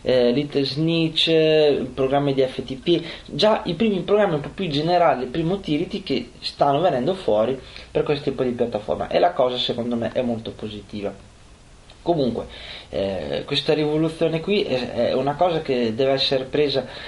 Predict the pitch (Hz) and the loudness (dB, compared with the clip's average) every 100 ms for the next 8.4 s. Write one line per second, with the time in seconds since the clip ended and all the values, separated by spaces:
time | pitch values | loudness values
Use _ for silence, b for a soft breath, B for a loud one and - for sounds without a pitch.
0 | B B 113 113 107 101 92 - - 120 | B B -2 2 2 0 -2 -6 -4 -4
1 | 117 165 175 175 143 120 120 120 110 - | 2 4 4 2 0 0 0 -4 -4 -6
2 | 123 143 180 151 123 127 139 - 165 160 | -4 2 2 2 -2 -2 -2 0 -2 0
3 | 160 151 151 160 - 127 135 - 147 143 | 2 2 2 2 2 0 0 0 0 0
4 | 143 117 160 147 120 - 113 165 - 123 | -2 2 6 6 4 -4 -4 -2 0 0
5 | B B B B B - 147 143 160 165 | B B B B B -4 -2 2 0 0
6 | 175 185 180 147 139 - 139 139 151 151 | 0 2 0 0 -2 0 0 0 0 0
7 | 147 170 151 143 139 127 127 127 123 113 | 0 -2 -2 0 0 2 4 4 2 0
8 | 110 110 107 | -2 -2 -4